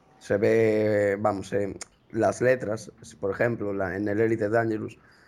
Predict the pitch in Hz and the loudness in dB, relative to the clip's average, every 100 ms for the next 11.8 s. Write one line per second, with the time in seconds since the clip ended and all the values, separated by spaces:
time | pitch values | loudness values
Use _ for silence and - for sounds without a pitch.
0 | _ _ _ - 123 123 127 127 127 123 | _ _ _ -2 2 4 4 4 4 4
1 | 123 120 117 107 110 127 123 135 127 123 | 2 0 -2 -2 0 -2 -2 2 2 2
2 | 120 120 - 113 107 127 113 - 120 - | 0 -2 0 0 2 2 2 0 -8 -2
3 | 104 101 117 104 98 101 113 123 107 101 | 0 2 0 0 -4 -4 -2 0 -2 -2
4 | 101 123 120 113 104 104 117 110 101 101 | -2 -2 -2 -4 -4 0 0 2 -2 -4
5 | 104 104 107 101 98 98 101 104 101 110 | -6 0 0 0 -6 -6 -6 -6 -4 -4
6 | 101 92 101 95 101 104 95 92 90 87 | -4 -4 -2 0 2 2 2 0 -4 -6
7 | - _ _ _ - - 107 92 143 127 | -12 _ _ _ -8 0 0 0 -2 -2
8 | 113 113 113 90 78 - 110 104 98 95 | 0 2 4 2 0 0 2 4 2 -2
9 | - 113 120 90 87 76 - 95 98 98 | -2 2 2 2 -2 -6 -2 0 0 0
10 | 98 98 98 - - - - 95 95 92 | 0 0 -4 -8 -18 -14 -4 0 0 0
11 | 95 - 98 107 107 135 131 131 | 0 0 0 0 0 -2 -2 -4